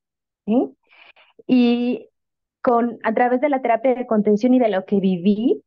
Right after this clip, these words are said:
restablecer, reprogramar todas mis células, porque así fue,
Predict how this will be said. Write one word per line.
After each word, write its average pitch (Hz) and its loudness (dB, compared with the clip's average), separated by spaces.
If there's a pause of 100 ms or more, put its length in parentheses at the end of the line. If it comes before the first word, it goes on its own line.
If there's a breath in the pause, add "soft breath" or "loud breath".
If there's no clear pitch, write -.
(360)
restablecer, 226 -2
reprogramar 220 -2
todas 277 0
mis 220 2
células, 247 2
porque 202 -2
así 262 2
fue, 214 0